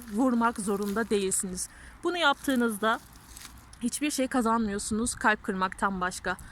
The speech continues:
Lütfen insanların görüntüsünü bırakalım. Girdiğimiz ortamlarda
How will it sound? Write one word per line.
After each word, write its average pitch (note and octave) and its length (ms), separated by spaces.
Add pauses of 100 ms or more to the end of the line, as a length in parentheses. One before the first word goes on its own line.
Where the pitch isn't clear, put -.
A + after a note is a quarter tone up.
(260)
Lütfen A3 440 (200)
insanların A#3+ 840
görüntüsünü A#3+ 720
bırakalım. F#3 460 (380)
Girdiğimiz B3 480
ortamlarda A#3+ 800